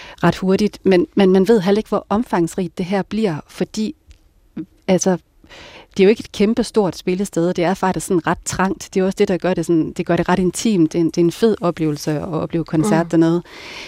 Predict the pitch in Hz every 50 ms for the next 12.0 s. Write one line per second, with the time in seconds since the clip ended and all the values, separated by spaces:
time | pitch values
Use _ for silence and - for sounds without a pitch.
0 | - - - 190 185 - 233 226 - - 196 190 185 208 202 208 180 165 - -
1 | - 175 170 170 180 202 220 202 - 175 160 156 196 202 175 165 160 175 175 -
2 | 185 - - 165 165 180 202 185 - 190 - - 233 - 220 - - - - -
3 | 180 175 - - 240 247 240 160 175 185 175 - - - - - - - - -
4 | - - 196 185 196 190 - 202 185 - - 202 - - 185 208 240 - - -
5 | 165 160 - 160 160 196 202 214 202 - - 214 185 - 180 165 160 - - 180
6 | 170 160 - - - - - - - - - - _ _ 190 180 190 180 185 180
7 | 165 180 214 - 214 196 196 214 208 202 190 175 160 160 - - - 180 165 160
8 | 165 196 214 202 - 185 180 185 180 175 165 - - 170 160 165 170 185 190 175
9 | 156 156 156 - 165 160 170 180 175 160 147 165 160 165 160 156 156 151 - -
10 | - 202 - - - 160 147 156 - 160 - - - - - - - - - -
11 | - - - - 190 180 165 160 160 156 156 147 147 151 - - - - - 180